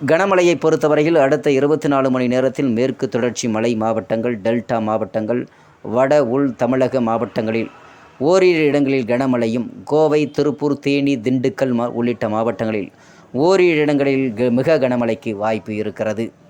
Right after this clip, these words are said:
மேலும், இருபத்தி ரெண்டு மற்றும் இருபத்தி மூணாம் தேதிகளில் மேற்கு தொடர்ச்சி மலை மாவட்டங்கள், மதுரை, விருதுநகர் மற்றும் தூத்துக்குடி உள்ளிட்ட மாவட்டங்களில் ஓரிரு இடங்களில் கனமழையும்,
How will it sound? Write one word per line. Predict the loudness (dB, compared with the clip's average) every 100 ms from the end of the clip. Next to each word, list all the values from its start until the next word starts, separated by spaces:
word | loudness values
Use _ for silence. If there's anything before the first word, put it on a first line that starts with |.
| _ _ _ _ _
மேலும், | 0 2 4 2
இருபத்தி | 2 2 0 0
ரெண்டு | 0 0
மற்றும் | -2 -2 -2
இருபத்தி | 0 0 -2 -2 -2
மூணாம் | 0 0 -2
தேதிகளில் | -2 -2 -2 -2 -4 -10 -20 _ _ -2
மேற்கு | 0 2 2 2
தொடர்ச்சி | 2 2 0 -2
மலை | 0 2 2
மாவட்டங்கள், | 2 0 0 -2 0
மதுரை, | 0 0 0 2 0 0
விருதுநகர் | -2 0 0 0 -2
மற்றும் | -2 -4
தூத்துக்குடி | -4 -4 -4 -4 -2
உள்ளிட்ட | -2 -2 -4 -4
மாவட்டங்களில் | -2 -2 -2 -2 -2 -4 -6 -12 -20 -20 -20 _
ஓரிரு | 2 4 6 4
இடங்களில் | 4 2 2 0 0
கனமழையும், | 0 2 2 2 2 0 0